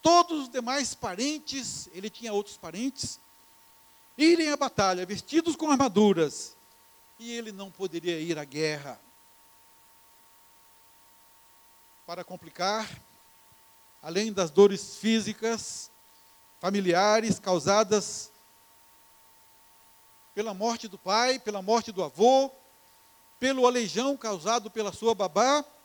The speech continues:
uma dor emocional profunda trazia o seu coração, a ponto dele mesmo olhar para si, e ele se declara aqui no versículo que nós já lemos, versículo oito,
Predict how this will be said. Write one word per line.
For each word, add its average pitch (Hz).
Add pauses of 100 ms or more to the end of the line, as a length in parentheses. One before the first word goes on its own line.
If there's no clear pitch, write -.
(1040)
uma 311
dor 269
emocional 247
profunda 214 (560)
trazia 233
o 226
seu 202
coração, 185 (1500)
a 233
ponto 330
dele 311
mesmo 285
olhar 269
para 254
si, 285 (520)
e 226
ele 277
se 262
declara 233
aqui -
no 220
versículo 208 (320)
que 196
nós 196
já 170
lemos, 214
versículo 180
oito, 196